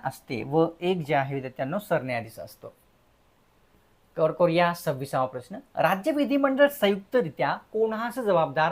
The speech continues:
असते? लक्षात घ्या, राज्य विधिमंडळ विचारलेलं आहे. विधानसभा, लोकसभा, राज्यसभा किंवा विधान परिषद. विधानसभेला जे आहे, अ, राज्य विधिमंडळ संयुक्तरित्या जबाबदार असते हे आपल्याला कळते.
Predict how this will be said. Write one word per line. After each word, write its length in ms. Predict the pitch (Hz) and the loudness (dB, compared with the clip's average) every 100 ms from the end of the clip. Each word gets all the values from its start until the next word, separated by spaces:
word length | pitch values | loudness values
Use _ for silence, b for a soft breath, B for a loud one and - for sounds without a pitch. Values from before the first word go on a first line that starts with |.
| - | -2
असते? 300 | 127 - 127 | -12 -6 -6
लक्षात 240 | 139 170 | -2 -4
घ्या, 140 | 110 98 b b - 160 | -4 -8 b b 6 6
राज्य 400 | 170 175 208 262 | 6 2 2 2
विधिमंडळ 720 | 196 165 202 196 190 202 202 | 2 0 2 2 2 0 0
विचारलेलं 680 | 170 - 139 120 123 127 156 131 | -4 0 0 0 -4 -2 -2 -4
आहे. 600 | 117 98 156 147 98 - b b _ 131 | -14 -4 -2 0 -2 -10 b b _ -4
विधानसभा, 600 | 156 185 208 226 233 359 330 | 0 0 0 2 2 2 0
लोकसभा, 580 | 165 160 - 180 240 - b b b | 0 0 0 6 6 6 b b b
राज्यसभा 460 | 151 151 190 196 220 | 4 4 2 6 6
किंवा 260 | 214 196 | 6 0
विधान 400 | 233 165 147 160 | 2 -2 -2 -2
परिषद. 480 | 170 120 110 - 131 - b b | -4 -6 -6 -6 -6 -8 b b
विधानसभेला 720 | 135 151 165 220 226 220 208 | -2 0 0 0 -2 2 2
जे 160 | 196 196 | 2 0
आहे, 340 | 190 160 143 160 b b | 0 -2 -4 -6 b b
अ, 120 | 147 | 0
राज्य 480 | 143 147 156 - 262 | 0 -2 -4 -4 -2
विधिमंडळ 560 | 240 196 220 226 226 233 | 0 0 -2 -2 -2 -4
संयुक्तरित्या 1000 | - 208 269 269 - 269 240 - 208 196 | 0 2 2 0 -2 -2 -2 -2 -2 -2
जबाबदार 500 | 170 151 143 156 156 | -2 -2 -2 -4 -4
असते 260 | 151 - 147 | -8 -8 -6
हे 180 | 131 160 | -4 -4
आपल्याला 440 | 113 113 117 147 | -4 -6 -4 -4
कळते. 580 | - 120 104 190 254 | -4 -6 -4 0 -2